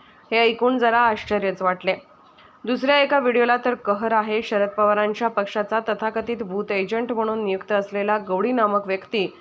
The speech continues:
तो स्वतः, तोच स्वतः मतदान केंद्रावर Facebook लाईव्ह करतो आणि मतदान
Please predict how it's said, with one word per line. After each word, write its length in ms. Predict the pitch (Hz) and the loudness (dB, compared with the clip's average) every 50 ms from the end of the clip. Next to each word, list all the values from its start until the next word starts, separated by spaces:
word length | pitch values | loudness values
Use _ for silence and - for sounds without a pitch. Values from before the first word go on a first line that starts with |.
| - - - - _ _ - | -20 -20 -20 -20 _ _ 2
तो 220 | 254 262 262 277 | 4 4 4 2
स्वतः, 520 | 277 - - 233 208 208 - 269 240 190 - - - - - _ - | 2 0 0 0 0 2 2 2 2 2 2 -2 -8 -16 -6 _ 2
तोच 280 | 240 254 277 269 - - - | 2 2 2 0 -6 -12 -12
स्वतः 440 | - - 233 220 220 226 233 185 165 | -6 -2 -2 -2 0 2 2 2 2
मतदान 420 | 170 196 202 214 226 226 233 247 247 247 | 0 -2 -2 0 0 2 2 0 0 -2
केंद्रावर 420 | 226 214 220 208 214 214 226 233 240 - | -4 -2 0 0 2 2 0 -2 -2 -2
Facebook 360 | - 208 214 190 202 190 226 233 - | -2 -2 -2 -2 -4 -4 -4 -2 0
लाईव्ह 240 | 220 185 175 175 175 | 0 0 0 0 -2
करतो 360 | 190 185 180 180 196 185 - - - _ _ _ _ _ _ _ _ _ _ _ _ _ _ _ - - _ - | -2 -2 0 0 -2 -2 -2 -4 -12 _ _ _ _ _ _ _ _ _ _ _ _ _ _ _ -20 -20 _ -4
आणि 200 | - 202 220 226 | 0 2 2 2
मतदान 500 | 226 233 226 214 226 208 214 220 226 240 | 2 2 0 0 0 0 2 2 0 0